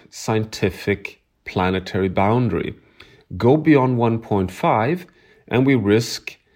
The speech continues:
triggering unstoppable, irreversible changes. We risk crossing tipping points. You have a handful of big systems like the Greenland ice sheet, like the Gulf Stream, like parts of the Amazon rainforest, like the tropical coral reef systems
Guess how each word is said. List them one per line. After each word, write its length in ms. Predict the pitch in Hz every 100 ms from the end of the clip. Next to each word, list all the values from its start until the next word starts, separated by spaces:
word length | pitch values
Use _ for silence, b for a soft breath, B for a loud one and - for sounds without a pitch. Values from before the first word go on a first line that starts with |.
| _ _ _
triggering 720 | - 147 156 113 92 92 - - _ _
unstoppable, 920 | 127 131 131 - 120 - 85 87 85 -
irreversible 720 | 131 131 98 101 98 98 95
changes. 640 | - 120 143 120 71 - -
We 100 | 107
risk 260 | 107 120
crossing 440 | - 98 98 107 104
tipping 320 | 170 160 87
points. 400 | - 90 - - B B B B B B
You 100 | 107
have 100 | 101
a 60 |
handful 720 | 98 107 131 156 - 107 98
of 180 | - 90
big 240 | 101 139 131
systems 560 | - 135 - - 76
like 220 | 78 76
the 80 | -
Greenland 360 | 85 90 82 -
ice 180 | 113 120
sheet, 420 | - - 120 120 b b b b
like 280 | - 82 76
the 80 | -
Gulf 320 | - 107 113
Stream, 680 | 110 - 113 117 113 107 107
like 220 | - - -
parts 280 | 87 85
of 60 | 85
the 120 | -
Amazon 420 | - 90 87 76
rainforest, 760 | 82 120 120 - 117 110 113 - - b b -
like 220 | 82 -
the 60 |
tropical 460 | 87 - 90 92 85
coral 340 | 87 - 87
reef 200 | 85 127
systems 640 | 123 - 117 - 120 110